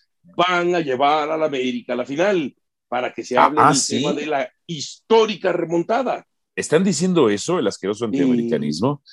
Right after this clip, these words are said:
Speaker 2: Fíjate, a mí... a
Speaker 1: Para
Speaker 2: mí,
Speaker 1: que te des
Speaker 2: este,
Speaker 1: cuenta cuál es la diferencia
Speaker 2: a mí
Speaker 1: entre lo que sí es el antiamericanismo y, y
Speaker 2: Fíjate,
Speaker 1: uno
Speaker 2: la
Speaker 1: que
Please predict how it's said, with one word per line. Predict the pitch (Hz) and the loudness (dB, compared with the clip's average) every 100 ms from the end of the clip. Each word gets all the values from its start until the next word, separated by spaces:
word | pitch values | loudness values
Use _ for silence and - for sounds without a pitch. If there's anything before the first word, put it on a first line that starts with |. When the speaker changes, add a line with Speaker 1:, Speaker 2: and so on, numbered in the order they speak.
| - - | -20 -8
Speaker 2:
Fíjate, | - 190 185 175 175 | 2 2 6 2 4
a | 175 | 4
mí... | 226 220 _ _ _ _ _ | 4 0 _ _ _ _ _
a | - | 4
Speaker 1:
Para | 147 | 6
Speaker 2:
mí, | 214 | 8
Speaker 1:
que | 196 | 6
te | 208 | 4
des | |
Speaker 2:
este, | 185 | 4
Speaker 1:
cuenta | 135 117 - | 4 6 4
cuál | 165 180 | 4 4
es | 170 | 4
la | |
diferencia | 170 147 180 220 202 - 104 _ _ _ _ _ _ 107 | 2 4 4 4 0 -4 -8 _ _ _ _ _ _ 0
Speaker 2:
a | |
mí | 127 | 2
Speaker 1:
entre | 180 160 | 2 2
lo | 139 123 | 0 -2
que | 123 | -4
sí | - | -2
es | 202 202 | 0 4
el | 185 | 4
antiamericanismo | 151 175 180 170 175 180 185 208 202 | 4 2 2 2 -2 -2 -6 -6 -6
y, | 240 | -6
y | |
Speaker 2:
Fíjate, | 123 127 180 | 2 4 6
Speaker 1:
uno | 175 196 | 4 6
Speaker 2:
la | 110 | 6
Speaker 1:
que | - | 4